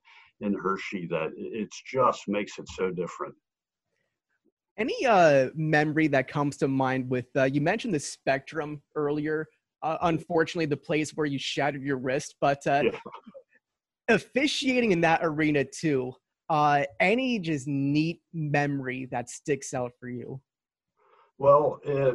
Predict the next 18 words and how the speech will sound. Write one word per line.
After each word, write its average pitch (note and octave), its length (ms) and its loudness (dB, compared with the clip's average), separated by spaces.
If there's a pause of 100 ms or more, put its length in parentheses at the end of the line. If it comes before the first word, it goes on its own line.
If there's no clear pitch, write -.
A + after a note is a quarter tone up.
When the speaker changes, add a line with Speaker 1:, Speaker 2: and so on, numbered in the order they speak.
Speaker 1:
that C#3+ 200 4
was F#3+ 180 0
the E3 120 -2
only D#3+ 220 2
time F3 260 2
I've B2+ 200 0
been C3 160 4
in B2+ 100 -2
the G#2 80 -2
Spectrum. - 560 0
What F#2+ 140 0
a, G#2 180 -2
what A#2 160 2
a - 40 2
memory A2 340 0
that G2+ 240 2
is, - 240 -6
huh? G#3 240 0